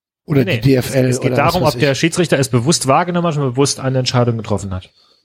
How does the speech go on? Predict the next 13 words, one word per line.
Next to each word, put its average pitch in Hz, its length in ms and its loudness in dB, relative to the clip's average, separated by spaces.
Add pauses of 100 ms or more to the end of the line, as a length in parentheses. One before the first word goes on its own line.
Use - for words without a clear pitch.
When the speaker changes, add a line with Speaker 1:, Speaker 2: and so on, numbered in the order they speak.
(1800)
Speaker 2:
Und 107 100 -10
wenn 110 120 -2
er 113 120 2
sagt, 120 340 0
äh, 117 140 4
hab 113 140 0
ich, 117 60 0
hab 117 120 0
ich 117 80 -4
nicht 120 120 -2
gesehen, 160 520 0 (100)
dann, 139 320 -6
äh, 127 580 -2